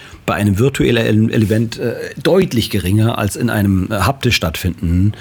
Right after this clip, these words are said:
Bedeutet, ich muss sehr komprimierte arbeiten. Ich muss meine Inhalte schmackhaft verkaufen. Und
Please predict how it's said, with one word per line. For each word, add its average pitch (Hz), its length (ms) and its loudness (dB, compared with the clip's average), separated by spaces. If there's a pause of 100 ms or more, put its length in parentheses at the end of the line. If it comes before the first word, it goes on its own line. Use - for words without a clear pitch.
(680)
Bedeutet, 131 380 2
ich 131 100 -2
muss 160 160 4
sehr 147 120 2
komprimierte 135 560 0
arbeiten. 87 380 -2
Ich 104 140 -4
muss 131 260 4
meine 113 240 2
Inhalte 113 680 2
schmackhaft 120 680 0
verkaufen. 104 540 -2
Und 90 160 -2